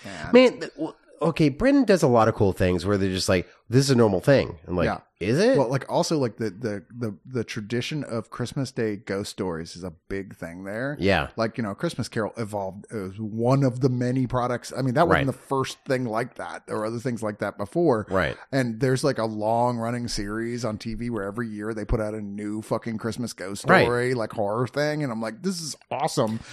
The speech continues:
Speaker 1: And then, of course, you get the Doctor Who Christmas special. It's always
Speaker 2: Well,
Speaker 1: nice.
Speaker 2: and, and also Doctor Who. At the same time, like, <coughs> America doesn't have that thing.
Speaker 1: Yeah.
Speaker 2: Where it's just like, "Yeah, let's get Ray Romano to do this thing again." And it's like, uh,
Speaker 1: Dude,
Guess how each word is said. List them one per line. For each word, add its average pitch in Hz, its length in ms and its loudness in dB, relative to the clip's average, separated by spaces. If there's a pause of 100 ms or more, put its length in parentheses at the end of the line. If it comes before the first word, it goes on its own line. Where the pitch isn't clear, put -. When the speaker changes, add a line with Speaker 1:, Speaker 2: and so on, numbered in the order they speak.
(180)
Speaker 1:
And 156 100 2
then, 180 100 4
of 165 60 0
course, 156 200 2
you 147 60 0
get 127 80 -2
the 127 60 -6
Doctor 113 300 -2
Who 98 80 -4
Christmas 87 320 -10
special. 71 340 -14
It's 80 160 -14
always 71 160 -8
Speaker 2:
Well, 190 180 8
Speaker 1:
nice. - 100 -10
Speaker 2:
and, 160 160 2
and 151 240 2
also 92 280 2
Doctor 92 300 2
Who. 175 300 4
At 60 80 -6
the 82 40 -2
same 110 220 4
time, 107 160 4
like, - 180 8 (120)
<coughs> 208 120 -2
America 175 460 4
doesn't 139 260 4
have 117 240 4
that 82 200 2
thing. 58 400 -4
Speaker 1:
Yeah. 101 200 -6
Speaker 2:
Where 117 160 8
it's 113 80 4
just 95 80 0
like, 107 160 2 (260)
"Yeah, 247 300 6
let's 233 200 4
get 214 220 6
Ray 185 180 8
Romano 160 560 6
to 110 300 4 (300)
do 123 380 6
this 104 400 2
thing 104 200 6
again." 80 600 0
And 110 300 4
it's 104 200 2
like, 104 180 0
uh, 117 300 4 (440)
Speaker 1:
Dude, 151 180 -2